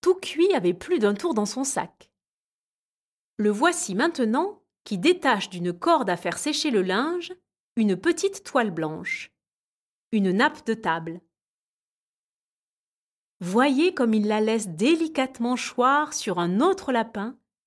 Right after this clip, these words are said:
qui broutait paisiblement son herbe quotidienne, à l'instant où l'affamé furet s'en approchait.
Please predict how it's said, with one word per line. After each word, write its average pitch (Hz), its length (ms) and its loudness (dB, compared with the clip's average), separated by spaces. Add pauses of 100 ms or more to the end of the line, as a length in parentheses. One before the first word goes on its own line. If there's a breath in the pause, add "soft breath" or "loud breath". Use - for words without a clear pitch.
(160)
qui 226 120 2
broutait 220 400 0
paisiblement 262 960 2
son 226 240 -2
herbe 208 260 -2
quotidienne, 202 760 -6 (520)
à 202 140 4
l'instant 247 500 4
où 175 100 -2
l'affamé 240 520 2
furet 254 380 -2
s'en 226 200 -4
approchait. 196 640 -6